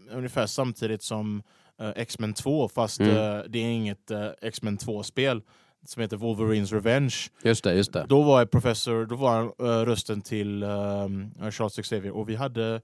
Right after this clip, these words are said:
Speaker 1: Luke Skywalker som rösten till Wolverine.
Speaker 2: Det är ju lite, eh, konstigt.
Speaker 1: Jajamän.
Speaker 2: Eller Mark Hamill är ju en, en, eh, röstskådespelare av
Speaker 1: Det är han, ja.
Speaker 2: rang. Han är ju grym.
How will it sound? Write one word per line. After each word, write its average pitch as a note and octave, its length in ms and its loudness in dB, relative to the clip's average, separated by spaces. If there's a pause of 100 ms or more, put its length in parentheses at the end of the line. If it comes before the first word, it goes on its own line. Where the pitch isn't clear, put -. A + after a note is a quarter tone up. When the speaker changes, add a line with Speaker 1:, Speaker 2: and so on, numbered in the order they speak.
(520)
Speaker 1:
Luke A#2+ 240 4
Skywalker G#2+ 720 4
som E3 200 0
rösten C3+ 220 2
till B2 100 0
Wolverine. B2 540 4 (760)
Speaker 2:
Det B2+ 100 2
är C#3+ 40 6
ju A#2 140 2
lite, G#2 300 -6
eh, F#2 240 -2
konstigt. - 500 -10
Speaker 1:
Jajamän. B2+ 580 6
Speaker 2:
Eller B2+ 160 8
Mark B2 220 10
Hamill A#2 280 6
är A2+ 40 8
ju A2 240 6
en, G#2+ 260 2
en, G#2 400 -2
eh, F#2 320 -2
röstskådespelare G#2 840 -4
av A2 160 0
Speaker 1:
Det C#3+ 80 4
är A2+ 60 4
han, D3 100 4
ja. C#3 100 6
Speaker 2:
rang. A2+ 220 2
Han G2+ 200 -2
är G2+ 40 0
ju G2+ 160 -2
grym. G2+ 540 -4